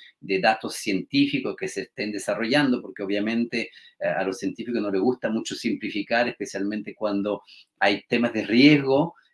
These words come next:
Eh, entonces, e-, ese trabajo es un poco un, un trabajo delicado, entonces es bueno simplificar porque el relato turístico necesita, digamos,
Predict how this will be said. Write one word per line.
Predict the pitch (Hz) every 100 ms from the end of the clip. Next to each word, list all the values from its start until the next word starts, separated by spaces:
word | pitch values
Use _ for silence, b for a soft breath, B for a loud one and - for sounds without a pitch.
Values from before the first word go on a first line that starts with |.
| -
Eh, | 98 95 95 95 92 95 95 98
entonces, | - 135 127 135 120
e-, | 113 147 160
ese | - 165 185
trabajo | 175 160 170 170 180 165
es | 160
un | 147
poco | 160 160 156
un, | 147 139
un | 131
trabajo | 131 139 139
delicado, | 131 120 113 143 117 151
entonces | 147 131 - 120 B B _
es | 110
bueno | 110 139 156
simplificar | 160 147 143 135 139 139 -
porque | 110 104
el | 92
relato | 107 123 127
turístico | 120 120 127 127 117
necesita, | 104 95 95 - 147 143 139
digamos, | 113 113 117 -